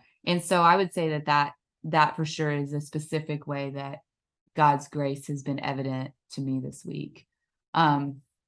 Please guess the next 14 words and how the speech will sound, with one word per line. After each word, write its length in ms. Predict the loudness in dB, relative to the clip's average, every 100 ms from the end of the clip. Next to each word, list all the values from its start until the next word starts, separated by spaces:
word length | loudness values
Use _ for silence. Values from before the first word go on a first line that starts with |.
| _ _ _ -2
as 180 | 0
we 120 | 2 2
move 220 | 2 2
along, 360 | 4 6 4
like, 240 | 4 0 0
one 200 | -2 0
thing 140 | 2
I 100 | 2
wanna 240 | 2 2 2
highlight 520 | 4 4 4 2 -2
too 180 | -2 0
on 120 | 0
page 260 | -2 -2
twenty-nine 720 | -2 0 0 0 0 -2 -4